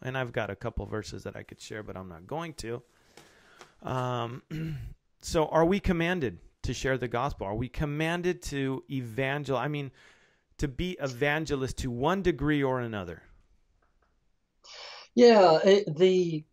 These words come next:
Speaker 2: command, the Great Commission, is actually a reproach on human nature. It's a very sad thing that Jesus had to command us to take the message of everlasting life to dying humanity. It's like a doctor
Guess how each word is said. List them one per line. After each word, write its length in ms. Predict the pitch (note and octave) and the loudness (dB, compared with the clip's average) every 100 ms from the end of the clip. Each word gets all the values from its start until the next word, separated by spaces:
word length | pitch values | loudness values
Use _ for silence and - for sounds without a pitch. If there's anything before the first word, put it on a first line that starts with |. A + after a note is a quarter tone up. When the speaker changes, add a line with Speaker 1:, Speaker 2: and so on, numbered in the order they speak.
| _ - | _ -2
Speaker 2:
command, 680 | E3+ F3 G#3 G#3+ D3 B2+ C3+ | 2 4 6 6 4 2 -4
the 100 | B2+ | -4
Great 260 | C#3 E3+ E3+ | 0 0 2
Commission, 560 | C#3 D3+ D#3 A#2 A2+ - _ _ _ | 0 0 0 -4 -4 -10 _ _ _
is 180 | C#3+ C#3 | 0 6
actually 400 | D#3 D#3+ D3+ C3 | 6 6 0 2
a 60 | B2 | 2
reproach 560 | B2 - E3 B2 - | 2 4 4 4 0
on 200 | A#2+ A#2 | -2 -2
human 340 | A#2 C3+ A#2+ A#2+ | -4 -2 2 2
nature. 320 | A2 - - - _ _ _ _ - | 0 -4 -12 -14 _ _ _ _ -6
It's 140 | - | -2
a 60 | A#2+ | 4
very 220 | D#3 D3+ | 6 6
sad 520 | - - D#3 D#3+ C3 | 4 6 8 8 8
thing 200 | C3+ B2+ | 4 2
that 120 | C3 | 2
Jesus 440 | B2+ C3+ A#2+ A#2+ - | 2 2 2 0 0
had 160 | A#2+ | 0
to 60 | - | 0
command 520 | B2 B2 D3 D3+ A2+ | 2 6 8 8 6
us 220 | G2 - | 2 -2
to 120 | - | -6
take 240 | - C3 B2+ | 2 2 4
the 60 | |
message 380 | A#2+ C#3 - A#2+ | 4 4 4 0
of 60 | A2+ | 2
everlasting 520 | B2+ A#2+ A#2+ A2+ A#2+ B2 | 6 6 6 4 2 4
life 360 | C#3 A2 - - _ _ _ - | 4 2 -4 -20 _ _ _ 0
to 80 | F3 | 6
dying 280 | D#3 C3+ | 6 4
humanity. 640 | A#2 C#3 F#3 G#3 D#3 - F#2 _ _ _ _ - | 2 0 2 0 -2 -6 -18 _ _ _ _ -6
It's 140 | - | 4
like 300 | F3 E3 - D3+ | 6 6 2 -2
a 40 | |
doctor 540 | B2 F3+ F#3+ B2+ G#2+ | 4 6 6 2 0